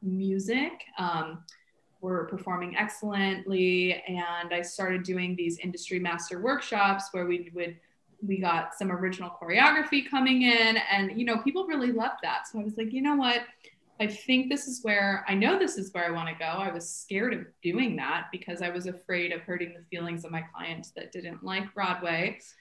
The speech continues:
Um, but it just felt like the right move to make. So I had to make some cuts. I had to really change everything. Um,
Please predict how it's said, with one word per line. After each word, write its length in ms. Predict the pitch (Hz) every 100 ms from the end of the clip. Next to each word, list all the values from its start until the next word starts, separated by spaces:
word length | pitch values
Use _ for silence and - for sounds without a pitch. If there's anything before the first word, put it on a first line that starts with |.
| _ -
Um, 400 | 196 202 196 190
but 120 | 233
it 120 | 254
just 260 | 330 339 -
felt 220 | 262 247
like 160 | 262 -
the 120 | 196
right 360 | 190 180 185 196
move 500 | 180 175 170 170 -
to 120 | 196
make. 320 | 233 294 226
So 240 | - 185 175
I 60 |
had 320 | 170 170 165
to 100 | -
make 220 | 185 170 -
some 240 | 175 170
cuts. 440 | - 185 277 -
I 80 | 185
had 360 | 175 175 170 - -
to 500 | 196 180 175 170 170 _ _ _ _ 185 190
really 420 | 226 240 233 220
change 800 | - 208 185 190 233 247 247 - -
everything. 800 | 185 185 214 226 247 262 302 381 349 196
Um, 520 | 185 180 175 165